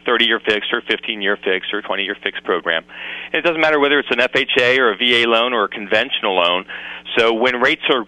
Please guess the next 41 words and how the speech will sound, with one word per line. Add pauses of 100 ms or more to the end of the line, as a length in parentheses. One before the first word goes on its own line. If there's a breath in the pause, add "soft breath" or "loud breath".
(100)
in
a
rising
environment,
nothing
changes
on
their
interest
rate.
It's
a
fixed
rate
loan. (680 loud breath)
But
when
interest
rates
go
down, (480 loud breath)
uh, (240)
depending
on
their (140)
state,
'cause
closing
costs
do
vary
by (120)
state
and
do
vary
by, (160)
by
the
loan
amount,